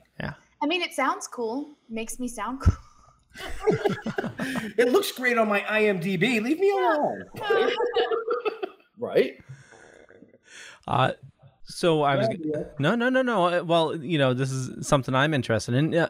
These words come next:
Speaker 1: how did you, looking at your, your resume, you have a ton of different accents you can do for the different characters, for, for obviously for any roles you, you could do. Uh, what is your favorite, and how did you learn them all?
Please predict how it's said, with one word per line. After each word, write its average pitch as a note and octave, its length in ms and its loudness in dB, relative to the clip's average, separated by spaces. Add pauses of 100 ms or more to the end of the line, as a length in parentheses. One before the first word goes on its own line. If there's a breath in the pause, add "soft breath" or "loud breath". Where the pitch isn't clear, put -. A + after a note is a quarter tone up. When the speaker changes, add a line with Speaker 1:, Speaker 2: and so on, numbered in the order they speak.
(120)
Speaker 1:
how F3 240 2
did A3 100 -2
you, B3 440 2 (100)
looking F3+ 400 2
at D3+ 180 2
your, C3 200 2
your B2+ 280 2
resume, G#2 480 2
you C#3 300 2
have A#2 520 2
a A2 200 0
ton C3+ 720 0
of G#2+ 180 -6
different A2+ 300 -4
accents G#2 560 -2
you - 80 -4
can - 140 -10
do - 200 -10 (880 soft breath)
for A2+ 340 2
the G#2 120 -2
different A2+ 300 0
characters, G2 420 0
for, - 240 -2
for A2+ 380 2
obviously G#2+ 420 0
for G#2 260 -2
any A2 200 -2
roles G#2 320 -2
you, A2+ 160 2
you B2+ 280 0
could F#3+ 300 -2
do. A#2 220 0 (400 loud breath)
Uh, B2 500 2
what B2+ 200 2
is F#3 120 -2
your F3 120 0
favorite, F3 340 2
and C3 100 0
how C#3 200 2
did E3+ 140 -2
you C3+ 120 0
learn B2 240 0
them G#2 180 0
all? - 180 -12